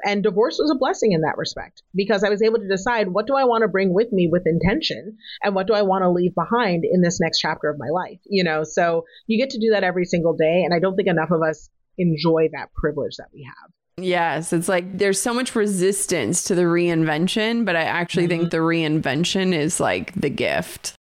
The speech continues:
Speaker 2: I think it's powerful.
Speaker 1: Yes. I call my book A Fresh Start Manual because it literally is a diary of starting over.
Speaker 2: Yeah.
Speaker 1: And starting over has such negative connotations where it's like,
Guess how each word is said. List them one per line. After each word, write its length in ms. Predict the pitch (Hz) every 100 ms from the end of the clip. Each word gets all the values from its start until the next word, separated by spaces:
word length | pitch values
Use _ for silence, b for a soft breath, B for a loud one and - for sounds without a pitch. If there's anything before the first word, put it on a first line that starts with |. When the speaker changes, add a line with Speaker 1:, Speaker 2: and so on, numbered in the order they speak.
| _ -
Speaker 2:
I 40 |
think 220 | 175 185 180
it's 180 | - -
powerful. 920 | - 127 131 - 175 - - 180 185
Speaker 1:
Yes. 400 | 180 180 175 170
I 120 | -
call 160 | 226 233
my 120 | 233
book 180 | 220 214
A 160 | 185 185
Fresh 220 | 208 196
Start 280 | - 190 180
Manual 400 | 180 185 175 156
because 280 | 151 160 160
it 100 | 170
literally 460 | 190 196 196 185 180
is 100 | 165
a 60 |
diary 400 | 160 160 160 156
of 100 | 147
starting 340 | - 147 143 139
over. 340 | 135 190 226
Speaker 2:
Yeah. 360 | 214 226 214 180
Speaker 1:
And 120 | 185
starting 320 | - 190 196
over 160 | 180 190
has 200 | 180 165
such 220 | 185 185
negative 500 | 180 165 165 175 170 165
connotations 800 | 170 160 156 156 156 208 214 214
where 100 | 170
it's 120 |
like, 100 | 196